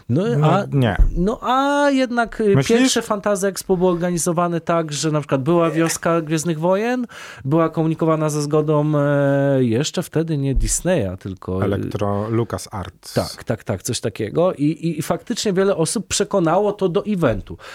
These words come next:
Speaker 2: Mhm.
Speaker 1: A, no i, i fa-, i, bo to jest bardzo mocna, rozpoznawalna marka, ale śmiem twierdzić, że w pewnych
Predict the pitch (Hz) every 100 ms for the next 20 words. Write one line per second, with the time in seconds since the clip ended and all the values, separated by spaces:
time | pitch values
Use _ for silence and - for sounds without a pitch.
0 | - 131 110 113 139 156 165 - - -
1 | 180 - 202 190 180 175 190 190 196 165
2 | 156 233 196 143 147 135 139 131 139 151
3 | 165 - 147 147 151 143 139 139 143 135
4 | 110 101 113 110 123 143 160 160 - -
5 | - - 170 208 226 - - 139 120 120
6 | 175 151 156 - 208 190 170 151 135 -
7 | -